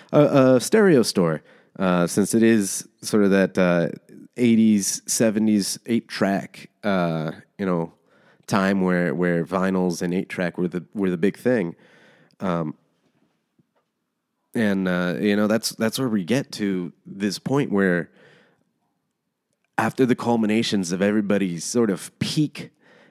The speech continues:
and their fall, uh, they just sort of come back together and, and form f-, some sort of family again, 'cause at the end of it, they, they, they only know one thing, and that thing is,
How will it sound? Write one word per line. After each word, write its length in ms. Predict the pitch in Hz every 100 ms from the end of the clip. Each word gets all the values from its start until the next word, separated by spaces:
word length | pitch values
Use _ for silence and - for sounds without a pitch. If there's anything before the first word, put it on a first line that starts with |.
| _
and 300 | - 101 98
their 160 | 95 95
fall, 760 | - - - 117 127 90 85 - _ _ _ -
uh, 540 | 104 95 92 92 90 - _ _ _ _ _ _
they 240 | 113 107 101
just 220 | 151 -
sort 180 | 120 95
of 80 |
come 460 | 85 107 95 87 82 _ _ _
back 220 | 107 98
together 580 | - 92 85 120 139 104
and, 220 | 92 92 -
and 240 | 104 95
form 300 | - 98 92 76
f-, 180 | - _ _
some 320 | - - 95
sort 240 | 87 101 92
of 100 | 80
family 500 | - 92 143 113 78
again, 380 | 73 80 67 76
'cause 460 | 85 80 73 - _ _ - - -
at 220 | - 92
the 100 | 95
end 160 | 92 92
of 100 | 87
it, 140 | 95
they, 320 | - 92 90 92
they, 220 | 90 95
they 240 | 95 98
only 180 | 101 98
know 160 | 98 101
one 260 | 98 98
thing, 360 | - 120 123 87
and 260 | 85 85
that 220 | 82 85 -
thing 220 | 92 90
is, 540 | 80 87 82 80 -